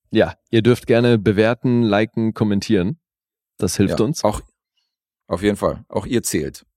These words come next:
Speaker 1: Ja.
Speaker 2: Auch ihr seid Menschen.
Speaker 1: Und ihr dürft sogar auch supporten, wenn ihr das wollt.
Speaker 2: Das geht auch, ja. Wir haben noch ein paar Plätze frei in der Supporterschaft.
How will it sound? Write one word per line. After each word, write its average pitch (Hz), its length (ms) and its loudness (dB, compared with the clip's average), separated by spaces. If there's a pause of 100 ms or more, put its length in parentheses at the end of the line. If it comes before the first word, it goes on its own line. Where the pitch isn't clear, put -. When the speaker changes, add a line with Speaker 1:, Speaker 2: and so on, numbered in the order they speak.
(260)
Speaker 1:
Ja. 98 180 0
Speaker 2:
Auch - 80 -4
ihr 143 140 -2
seid 101 160 2
Menschen. 78 420 -8 (320)
Speaker 1:
Und 92 300 -2
ihr 90 180 -2
dürft 104 380 0
sogar 127 580 -6
auch 160 160 -4
supporten, - 520 -4
wenn 76 100 -2
ihr 78 100 -2
das 80 160 -6
wollt. - 260 -8 (760)
Speaker 2:
Das - 220 -4
geht 120 160 2
auch, 120 220 2
ja. 78 280 -8
Wir - 100 -14
haben 78 60 -8
noch 92 140 -6
ein - 40 -20
paar 101 140 -4
Plätze 117 260 -2
frei 120 200 0
in 85 120 -2
der 78 100 -8
Supporterschaft. - 680 -10